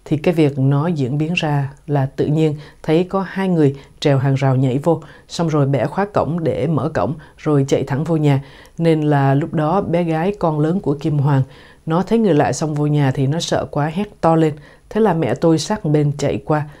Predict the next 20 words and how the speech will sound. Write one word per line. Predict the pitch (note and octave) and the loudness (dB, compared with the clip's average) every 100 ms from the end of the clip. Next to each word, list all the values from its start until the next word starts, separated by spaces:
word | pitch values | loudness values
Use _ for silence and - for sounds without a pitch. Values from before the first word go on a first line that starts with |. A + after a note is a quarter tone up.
| - | -14
thì | - D#3+ | -4 0
mẹ | D3 | 0
tôi | D#3+ D#3 | 0 0
tưởng | G3 B2 | 0 -2
là | E3+ E3+ C#3+ | 0 0 0
cướp, | C#3 - A3 - - | -2 2 0 0 -6
tại | - D#2 | -2 0
lúc | C#3 D#3+ | -2 -4
đó | D#3 E3 | -4 -6
thấy | F3+ F3 | -6 -4
mặc | G#3 F#3 D3+ | -2 -2 -2
đồ | D3+ C#3 | -2 -2
thường | C#3 D3+ C#3 | 0 0 0
chứ | C#3+ | 0
không | F#3 E3 | -4 -4
phải | D#3 B2 | -4 -6
mặc | C#3 - | -4 -2
đồ | D3+ | -2
công | C#3+ D#3 | -2 -2
an. | D#3+ | -2